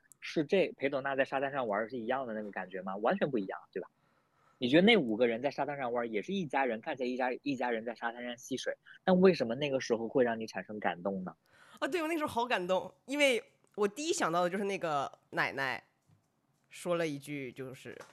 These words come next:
Speaker 2: “谢谢你”，然后且，而且其实他们那五个表演也很俗套，就是在那儿戏水，但是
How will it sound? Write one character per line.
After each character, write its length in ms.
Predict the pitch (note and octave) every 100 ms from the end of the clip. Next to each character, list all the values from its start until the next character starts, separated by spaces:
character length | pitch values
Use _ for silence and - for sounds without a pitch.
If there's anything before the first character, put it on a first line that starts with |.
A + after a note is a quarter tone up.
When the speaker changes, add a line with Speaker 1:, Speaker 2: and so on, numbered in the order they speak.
| _
Speaker 2:
“谢 220 | - - D#3+
谢 140 | C3
你”， 200 | A#2 - _ - - -
然 140 | F#3
后 120 | A3 A3
且， 520 | - - E3+ C3+ C2 - _ _ _ _ - -
而 120 | F4+
且 180 | D4 - -
其 120 | G4+
实 60 | F#4+
他 160 | G4+
们 140 | G#4 F#4+
那 100 | D4+
五 160 | F3+
个 160 | F#3 A3+ -
表 160 | F#3+
演 160 | B3+ A3+
也 80 | C4
很 180 | G#3
俗 220 | D#3+ - D3
套， 240 | E3+ D#3+
就 100 | G3
是 80 | G#3
在 120 | G#3+
那 100 | F#3
儿 160 | F3+ - _
戏 340 | - - B3 F#3
水， 300 | - A2 - - -
但 160 | C#4+ C#4+
是 420 | C#4 A#3+ F#3